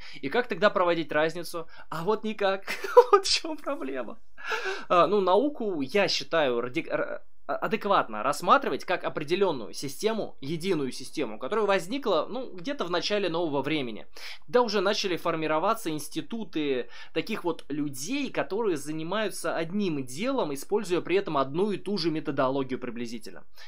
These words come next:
Именно такую вот в общих чертах философскую методологию. У них уже зарождается естественная установка, они как-то уже понимают друг друга, начинают разрабатываться конкретные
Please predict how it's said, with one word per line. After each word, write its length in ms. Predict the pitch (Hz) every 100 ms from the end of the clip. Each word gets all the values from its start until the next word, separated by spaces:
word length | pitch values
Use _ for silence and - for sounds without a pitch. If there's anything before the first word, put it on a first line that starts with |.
| -
Именно 200 | 175 156
такую 220 | 160 175
вот 100 | 139
в 60 | 156
общих 260 | 180 139 -
чертах 380 | 143 - 185
философскую 520 | 185 139 139 170 - 143
методологию. 600 | 143 139 147 151 135 139
У 20 |
них 140 | 233
уже 160 | 190 160
зарождается 540 | 156 165 156 202 -
естественная 500 | 147 - 226 175 143
установка, 960 | 127 - 135 147 226 226 202 - 165 147 - - -
они 180 | 226 277
как-то 220 | 247 -
уже 140 | 185 220
понимают 640 | 196 165 156 180 202 180
друг 200 | 165 170
друга, 380 | 151 185 175 156
начинают 500 | 151 - 190 226 208
разрабатываться 720 | 160 151 160 180 196 160 156 156
конкретные 1040 | 160 160 156 170 190 196 160 156 147